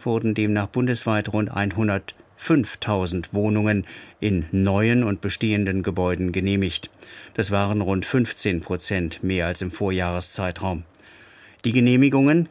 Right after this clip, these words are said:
gelten als Frühindikator für die Bautätigkeit. Tatsächlich wurden in Deutschland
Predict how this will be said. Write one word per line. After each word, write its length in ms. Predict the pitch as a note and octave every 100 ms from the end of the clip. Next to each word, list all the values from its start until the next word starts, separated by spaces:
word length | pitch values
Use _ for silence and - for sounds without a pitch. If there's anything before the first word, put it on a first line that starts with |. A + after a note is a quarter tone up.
| -
gelten 340 | A#2 A#2+ B2+
als 240 | G#2 G#2 -
Frühindikator 1300 | - E3 E3 G#2 G2 F2+ - F#2+ G2+ - A2+ C3+
für 140 | C#3+ A#2
die 80 | G#2
Bautätigkeit. 960 | F#2 F2+ - F2 F2+ - G2+ E2+ - - - -
Tatsächlich 680 | - F2+ A2 G#2 - B2 A#2+
wurden 220 | A#2+ A#2+
in 80 | A2+
Deutschland 580 | A2 A2 - - A2+